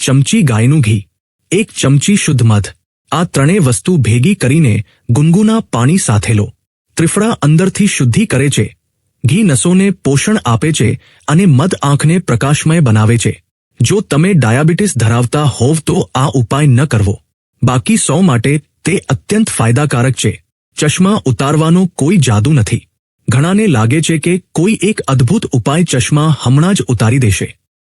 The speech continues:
પરંતુ હકીકત એ છે કે આંખ જાતે અંદરથી જ સ્વસ્થ બનવી પડે છે. સારી આદતો, ખોરાક, કસરત અને આયુર્વેદિક ઉપાયો એ લાંબા ગાળે આશીર્વાદરૂપ છે. જો તમે શોર્ટકટ શોધશો તો નિરાશા જ હાથ લાગશે.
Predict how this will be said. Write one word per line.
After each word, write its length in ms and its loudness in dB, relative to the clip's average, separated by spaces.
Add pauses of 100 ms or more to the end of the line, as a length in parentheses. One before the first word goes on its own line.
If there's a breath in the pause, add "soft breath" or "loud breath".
(100)
પરંતુ 340 2
હકીકત 520 -2 (100)
એ 140 0
છે 180 -2
કે 260 -2 (100)
આંખ 260 0
જાતે 480 -2 (260 soft breath)
અંદરથી 480 2
જ 40 0
સ્વસ્થ 420 -2
બનવી 320 2
પડે 240 0
છે. 260 -4 (360)
સારી 480 -2
આદતો, 480 -2 (280)
ખોરાક, 480 -2 (280)
કસરત 360 -2
અને 280 0 (100)
આયુર્વેદિક 560 0
ઉપાયો 540 0
એ 100 0
લાંબા 420 2
ગાળે 420 0 (160 soft breath)
આશીર્વાદરૂપ 720 0 (120)
છે. 200 -6 (380)
જો 200 0
તમે 280 0
શોર્ટકટ 520 -2
શોધશો 460 -2
તો 200 -2
નિરાશા 520 0
જ 180 -2
હાથ 240 -2
લાગશે. 500 -2